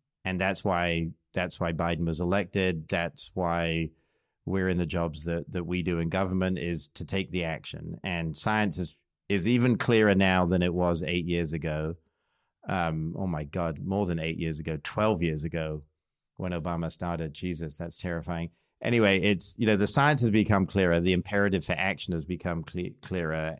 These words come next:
Um, I was just, we just did an all hands meeting with all our, our staff, and, um, we actually had forty-five hundred people on, on the Zoom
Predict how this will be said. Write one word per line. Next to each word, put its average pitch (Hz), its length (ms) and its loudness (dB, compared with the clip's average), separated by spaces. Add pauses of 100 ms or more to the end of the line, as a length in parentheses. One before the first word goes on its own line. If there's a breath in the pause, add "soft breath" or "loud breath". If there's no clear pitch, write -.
Um, 82 320 -2 (560 soft breath)
I 101 100 -2
was 107 140 0
just, 101 240 -2
we 104 100 0
just 95 200 0
did 92 160 0
an 82 40 2
all 90 220 0
hands 90 340 0
meeting 85 280 0
with 82 120 -2
all 87 200 0
our, 82 260 -2 (180)
our 82 280 -2 (300)
staff, 87 640 -4 (160)
and, 82 260 -2
um, 78 380 -4 (880)
we 101 80 -2
actually 98 240 -2
had 80 120 -4
forty-five 90 480 -2
hundred 87 300 -4
people 87 300 -4
on, 80 280 -4
on 90 160 -4
the 82 140 -2
Zoom 78 460 -4